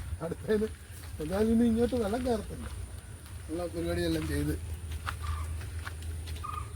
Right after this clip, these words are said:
അത് നല്ല നീർവീലുണ്ട് കേട്ടോ. കേട്ടോ, വരാലുണ്ട്. പുല്ല്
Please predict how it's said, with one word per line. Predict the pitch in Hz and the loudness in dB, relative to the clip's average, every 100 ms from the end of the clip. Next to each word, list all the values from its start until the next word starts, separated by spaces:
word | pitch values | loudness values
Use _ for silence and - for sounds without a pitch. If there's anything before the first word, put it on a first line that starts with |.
| - - - - - - - 123 | -8 -8 -8 -10 -10 -10 -8 -2
അത് | 151 180 | 2 4
നല്ല | 190 190 | 4 6
നീർവീലുണ്ട് | 151 143 175 208 247 175 131 | 6 6 4 4 2 0 0
കേട്ടോ. | 127 - - - - - - - - - - - - | -2 -4 -4 -6 -10 -10 -10 -8 -10 -10 -12 -10 -4
കേട്ടോ, | 151 151 - - - - - - | -2 -2 -4 -10 -12 -10 -10 -2
വരാലുണ്ട്. | 143 160 196 156 - - - - - - - - - - - - - - - - - - - - - - - - - - | 4 6 6 4 -2 -6 -8 -10 -12 -12 -12 -12 -10 -10 -10 -10 -8 -8 -10 -8 -8 -8 -10 -10 -10 -10 -10 -10 -10 2
പുല്ല് | 160 202 | 8 12